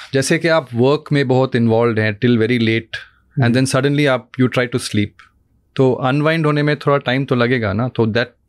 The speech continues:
Speaker 1: may increase the requirement for sleep।
Speaker 2: ओके।
Speaker 1: Because that, जो बोलते हैं उसको sleep latency।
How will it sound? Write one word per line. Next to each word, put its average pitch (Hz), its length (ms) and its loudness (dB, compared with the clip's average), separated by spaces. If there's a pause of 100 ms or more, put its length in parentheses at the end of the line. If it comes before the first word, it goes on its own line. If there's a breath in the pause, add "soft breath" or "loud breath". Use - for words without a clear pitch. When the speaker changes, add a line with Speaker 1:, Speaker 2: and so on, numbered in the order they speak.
Speaker 1:
may 147 300 0 (300)
increase 143 460 0
the 131 80 0
requirement 113 540 0
for 101 260 -4
sleep। - 540 -8
Speaker 2:
ओके। 104 520 -4
Speaker 1:
Because 135 220 2
that, 127 120 0 (480)
जो 131 120 0
बोलते 135 300 0
हैं 143 80 0
उसको 139 240 -4
sleep 135 380 0
latency। 107 480 -2